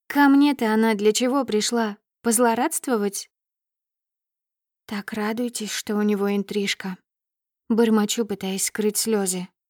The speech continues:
"Наконец найдёт себе кого-то достойного вашей семьи". Она тяжело вздыхает, берёт в руки пирожное буше и собирает пальцем крем с верхушки.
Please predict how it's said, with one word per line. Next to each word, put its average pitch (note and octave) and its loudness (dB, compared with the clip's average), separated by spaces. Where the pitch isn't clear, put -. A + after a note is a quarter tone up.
"Наконец A3 -2
найдёт G#3+ 0
себе G#3 -2
кого-то G3 -4
достойного G#3 -4
вашей F#3 -4
семьи". F#3+ -6
Она A#3+ 4
тяжело G3+ -2
вздыхает, G#3 -4
берёт A#3 2
в G#3+ -4
руки A#3 2
пирожное A3 2
буше A3+ 0
и F#3+ 0
собирает G3 -2
пальцем G3+ -2
крем A#3 0
с - -6
верхушки. F3+ -8